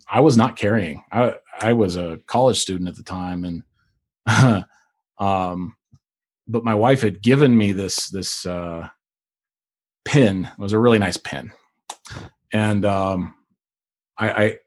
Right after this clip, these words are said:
I, I feel this jab into my back while I'm getting, pulling stuff out of the A T M, and he says, "Give me your pin. Give me your card and your pin." So obviously he wants my personal identification number with which to utilize access to my bank account. But I'm thinking,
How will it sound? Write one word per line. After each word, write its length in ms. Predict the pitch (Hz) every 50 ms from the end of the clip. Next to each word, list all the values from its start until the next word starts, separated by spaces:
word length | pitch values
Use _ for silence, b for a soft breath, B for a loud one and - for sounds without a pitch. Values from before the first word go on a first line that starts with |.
| _
I, 180 | 107 104 98 - _
I 60 | 101
feel 400 | 101 - - - - 120 117 113
this 160 | 104 95 -
jab 540 | - 104 104 - - 113 110 98 117 120 113
into 140 | 107 101 95
my 160 | 92 90 85 85
back 480 | 85 87 - 101 110 123 113 98 -
while 160 | - 85 82
I'm 220 | 85 85 87 82 - _
getting, 380 | - 101 95 98 95 92 90 - _ _
pulling 200 | - 117 110 101
stuff 200 | 101 - 101 98
out 100 | 104 101
of 60 | 98 95
the 60 | 95
A 80 | 98
T 140 | 95 - -
M, 100 | 104 113
and 60 | 117
he 80 | 101 90
says, 260 | - 104 95 - - b b b b b b b b _
"Give 100 | - 110
me 80 | 113 117
your 120 | 107 98 87
pin. 440 | - - - 110 101 98 85 - - _ _ _
Give 120 | - 120
me 60 | 135
your 100 | 127 113
card 460 | 107 - - 117 113 120 131 131 - -
and 80 | 110 101
your 140 | 95 92 90
pin." 400 | - - 113 101 90 85 - - b b b b b b b _ -
So 380 | 104 101 110 104 98 90 - _ _ _ _ _ _ _
obviously 460 | 117 120 120 123 120 117 110 113 107
he 80 | 110 113
wants 220 | 113 110 101 101 101
my 200 | 101 95 95 92
personal 420 | - _ - 117 110 - 107 98
identification 680 | 98 98 104 95 - 98 - - 107 104 101 - 101
number 420 | 98 95 92 90 - 92 90 87 - _
with 200 | - 98 92 -
which 260 | 95 101 95 95 - - -
to 320 | 101 98 95 92 90 82 _ _
utilize 640 | _ 104 110 107 104 104 101 98 98 92 87 - b b b b b b -
access 340 | 110 107 104 - 104 95 -
to 100 | - 104
my 100 | 92 92
bank 220 | 87 117 131 113
account. 360 | 107 - - 98 92 92 95 - -
But 160 | 101 98 - -
I'm 140 | 113 120 117
thinking, 480 | 110 - 113 104 104 107 101 98 90